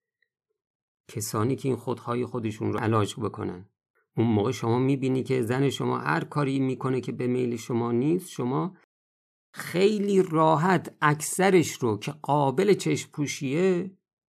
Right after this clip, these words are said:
چشم پوشی می‌کنی. بعد اون موقع لبخند همسرت رو می‌بینی، خودت لبخند می‌زنی، زندگی چقدر شیرین می‌شه.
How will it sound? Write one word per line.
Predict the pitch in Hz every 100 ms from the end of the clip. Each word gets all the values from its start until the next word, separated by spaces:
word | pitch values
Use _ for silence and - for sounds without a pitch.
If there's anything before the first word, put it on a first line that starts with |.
| _
چشم | - 117 -
پوشی | 104 165
می‌کنی. | 214 208 151 127 117 _ _ _ _ _ _ _ _ _ _ _ -
بعد | 127 156
اون |
موقع | 131 117 147
لبخند | 131 104 - 131 139
همسرت | 143 107 95 120 147 -
رو | 147
می‌بینی، | 139 135 135 135 131
خودت | 107 123 147 147
لبخند | 151 151 139 135
می‌زنی، | 135 131 131 131 131 123
زندگی | 113 113 101 98 143
چقدر | - - 165 -
شیرین | 143 135 135
می‌شه. | 127 120 135 123